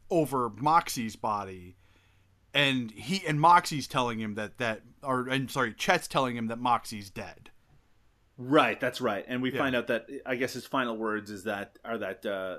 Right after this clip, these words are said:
Speaker 2: Dregstone has to be stopped.
Speaker 1: Right.
Speaker 2: Um, so Jill, yeah, so the, so the lieutenant, um,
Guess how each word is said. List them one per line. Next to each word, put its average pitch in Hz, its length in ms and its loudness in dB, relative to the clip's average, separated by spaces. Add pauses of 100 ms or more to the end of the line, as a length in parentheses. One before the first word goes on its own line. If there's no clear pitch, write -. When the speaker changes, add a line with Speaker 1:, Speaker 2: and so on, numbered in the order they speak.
Speaker 2:
Dregstone 107 440 -4
has 101 160 -8
to - 60 -6
be 90 80 -10
stopped. 82 420 -10 (360)
Speaker 1:
Right. 98 300 -6 (360)
Speaker 2:
Um, 117 480 2 (600)
so 156 180 4
Jill, 143 420 4
yeah, 123 240 4
so 135 200 0
the, 139 160 2
so 139 260 4 (140)
the 143 80 -4
lieutenant, 180 560 4 (100)
um, 123 640 4